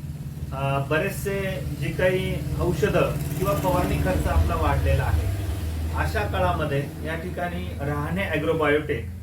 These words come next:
एक ऑफर घेऊन तुमच्यापर्यंत आलेली आहे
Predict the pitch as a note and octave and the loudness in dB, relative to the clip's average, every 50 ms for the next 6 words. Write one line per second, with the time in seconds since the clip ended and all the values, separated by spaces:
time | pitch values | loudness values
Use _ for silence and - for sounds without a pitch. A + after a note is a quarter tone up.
0 | - - F#3 F3+ - - - D#3+ F3+ F#3+ - A3 A3+ A3 G3+ F#3 F#3+ F#3+ F3+ - | -10 -10 -10 -10 -10 -8 -4 -2 -2 -2 0 0 0 0 0 0 0 0 -2 -2
1 | F3+ E3+ E3 E3+ D#3 D3 D3+ D#3 D3+ D3+ - D#3+ C#3+ C#3 C#3 D3+ D3+ D#3+ D3+ C#3 | -4 -4 -2 -4 -4 -2 -2 -2 -2 -2 -2 0 0 2 2 0 0 0 -2 -2
2 | B2+ B2+ - | -2 -4 -6